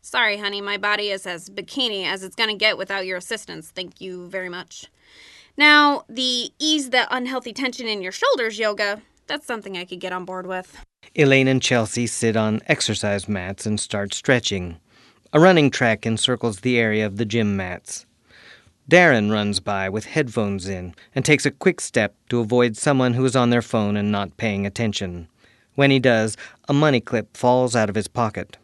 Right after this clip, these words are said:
Speaker 2: Elaine is the only one who notices and quickly gets up to get it.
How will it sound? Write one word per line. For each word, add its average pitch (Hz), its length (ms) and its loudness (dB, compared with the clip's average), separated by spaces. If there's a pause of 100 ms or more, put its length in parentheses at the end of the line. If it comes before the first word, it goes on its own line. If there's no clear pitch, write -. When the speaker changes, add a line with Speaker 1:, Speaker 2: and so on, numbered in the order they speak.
(460)
Speaker 2:
Elaine 151 280 6
is 135 120 4
the 135 120 2
only 139 180 2
one 131 200 2
who 135 100 2
notices 110 560 -2 (340)
and 135 160 0
quickly 135 300 0
gets 120 240 0
up 110 220 -2
to 104 60 -8
get 104 240 0
it. - 280 -10